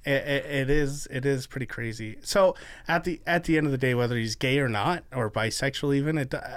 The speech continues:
it doesn't matter. I, I, I don't think that's the defining thing in his life for me, whether it's,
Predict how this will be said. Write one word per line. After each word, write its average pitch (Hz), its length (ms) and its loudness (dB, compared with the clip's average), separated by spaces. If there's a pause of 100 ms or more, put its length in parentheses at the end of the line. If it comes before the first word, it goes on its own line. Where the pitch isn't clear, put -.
(160)
it 131 120 -10
doesn't 117 360 -4
matter. 104 480 -8 (140)
I, 131 240 0
I, 131 320 0 (240)
I 131 140 2
don't 139 320 0
think 135 260 -2
that's 120 260 -2
the 117 140 -6
defining 117 680 -2
thing 120 400 -2 (680)
in 123 160 2
his 110 260 -4
life 117 240 -2
for 104 280 -6
me, 104 280 -6
whether 117 480 2
it's, 107 400 -2